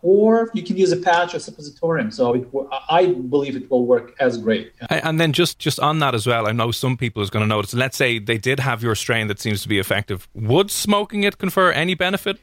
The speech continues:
Speaker 1: Again, we did not study that, but I believe it will, right? So, uh, why? Because it provides you a very quick, uh, intake, and it covers large area of your lungs. So, um,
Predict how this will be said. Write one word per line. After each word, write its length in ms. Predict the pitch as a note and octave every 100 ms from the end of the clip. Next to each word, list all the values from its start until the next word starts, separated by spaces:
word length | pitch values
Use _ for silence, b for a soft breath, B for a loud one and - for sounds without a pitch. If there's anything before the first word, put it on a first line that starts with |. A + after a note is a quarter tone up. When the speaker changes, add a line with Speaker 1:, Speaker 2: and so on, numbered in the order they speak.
| -
Speaker 1:
Again, 440 | E3+ F#3+ - - - _ _
we 220 | - D#3 F3+
did 240 | F#3 E3+
not 320 | F3 F#3+ G3
study 340 | - F#3+ F#3 F3
that, 300 | D#3 B2+ A2
but 160 | C3+ C#3+
I 140 | D3+
believe 480 | D3 D3+ F3 F3+ -
it 120 | D3+ -
will, 340 | C#3+ E3 A2 - _ _ -
right? 420 | C3 D3+ D#3+ -
So, 480 | C3 B2 B2 C3 -
uh, 320 | B2+ B2 B2
why? 460 | B2+ B2 B2+ D3 F3+
Because 360 | E3 D#3+ D3 B2+
it 160 | C3
provides 540 | - C#3+ D3 D3 D3 C3+
you 140 | C3
a 40 |
very 480 | A#2+ A2 C3+ E3 F3+
quick, 520 | F3 - E3+ F3+ - _ _
uh, 240 | A#2 A2+ A2+
intake, 640 | D#3 D#3+ F3+ F#3+ - - _
and 140 | D3
it 180 | C#3 C#3
covers 680 | - F3+ D#3+ D3+ D3 - - _ _ _
large 600 | C3+ C#3 D3+ D#3+ D#3 D3+ - D3+
area 320 | C#3+ C3+ B2+
of 160 | B2
your 100 | C3+
lungs. 480 | A#2+ A#2+ - - - _
So, 500 | - C#3 C#3+ D3 D3+
um, 360 | C3 C3 B2